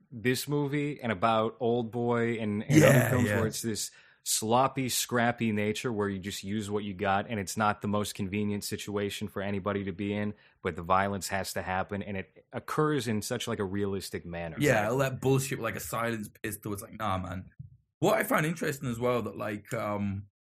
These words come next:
Speaker 2: it's, I, I mean, I'm probably wrong, but I haven't seen many films where they kind of, like, show a hitman as I think, more like what he really is.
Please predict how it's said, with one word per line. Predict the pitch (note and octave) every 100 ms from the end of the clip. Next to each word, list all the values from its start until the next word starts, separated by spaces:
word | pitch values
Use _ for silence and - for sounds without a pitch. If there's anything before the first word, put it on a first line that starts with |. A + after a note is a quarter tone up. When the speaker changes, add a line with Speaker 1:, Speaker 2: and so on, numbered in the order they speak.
| _ _ _
Speaker 2:
it's, | C3+ C3+ - C#3
I, | C#3+ C3
I | C3+
mean, | C#3 C3+
I'm | B2
probably | B2 C#3 A#2+
wrong, | G#2+ A#2 A2+
but | G2+
I | B2
haven't | C3+ C3+
seen | - A#2 A2
many | A2+ B2+ B2
films | A2 A2+ G#2+ G2
where | G#2 G#2+
they | G#2 G#2 F#2+ - _ _
kind | A2+ G#2+
of, | G#2 G2 F#2+ - _ _ _ _ _ _ _ _ _
like, | G#2 G#2 - _ _ _ _ D3
show | C3+
a | B2+
hitman | C3+ C3+ B2+ A#2 A2+
as | A2 G#2 - _ _ _
I | A#2
think, | A2 B2 G#2+
more | G#2+ A2 A2+
like | A2 G2+
what | G#2+ G#2
he |
really | G2+ G#2 G2+ F#2+ F#2+
is. | F#2+ G2+ G2